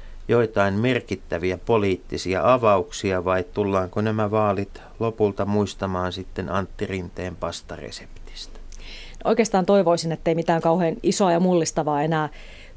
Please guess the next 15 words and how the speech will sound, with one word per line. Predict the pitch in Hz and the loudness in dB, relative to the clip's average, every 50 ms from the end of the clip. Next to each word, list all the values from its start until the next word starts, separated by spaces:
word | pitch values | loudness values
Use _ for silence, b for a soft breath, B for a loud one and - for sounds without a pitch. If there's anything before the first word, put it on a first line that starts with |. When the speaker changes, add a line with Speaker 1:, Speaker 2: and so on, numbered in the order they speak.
| B - | B 2
Speaker 2:
tulisi, | - 214 208 196 185 185 - 165 | 4 6 6 6 6 4 2 0
koska | - 160 - - | 0 0 0 0
se | 170 190 190 | 2 2 4
jotenkin | 180 185 196 175 180 | 4 4 4 2 4
tuntuisi | 170 170 170 165 160 202 | 2 2 2 2 4 4
äänestäjän | 190 185 170 156 - - 151 151 | 4 4 4 2 0 0 0 0
kannalta | - 151 151 156 151 147 165 | 0 0 0 0 0 0 0
reilummalta, | 170 170 180 175 165 156 151 143 147 143 143 143 156 | 2 4 4 4 4 4 2 2 0 0 2 2 2
ettei | 170 202 - 196 175 | 2 4 4 2 2
tule | 165 160 165 | 4 4 2
mitään | 185 202 208 190 160 165 | 2 4 4 2 2 2
sellaista, | - 175 165 156 151 - - | 2 2 2 2 0 0 0
mitä | 160 160 160 - 156 | -2 0 0 2 2
ei | 156 156 | 4 4
enää | 170 175 165 151 143 | 4 4 2 0 -2